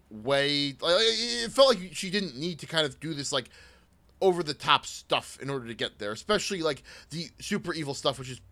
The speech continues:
you know, grinding people up into hamburgers. Um, I will say though, I thought that, uh, Elton John fucking killed it, um, for, like, a weird celebrity cameo. I thought it was fucking great. Um,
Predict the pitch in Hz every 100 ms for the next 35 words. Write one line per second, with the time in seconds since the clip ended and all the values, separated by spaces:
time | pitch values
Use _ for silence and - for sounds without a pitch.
0 | _ - 117 104 120 117 107 110 110 110
1 | 104 107 98 92 67 - - - - -
2 | - 123 117 - - 269 381 214 185 160
3 | - - 143 143 208 - 131 175 147 -
4 | _ _ _ - 135 131 - 240 190 185
5 | 180 143 185 147 113 - - 202 135 101
6 | - - - _ _ 139 139 123 98 _
7 | _ - 175 170 160 147 165 180 156 117
8 | 165 170 147 127 165 160 135 131 165 170
9 | 110 - _ - - 156 131 110 123 117
10 | - - _ _ 113 123 117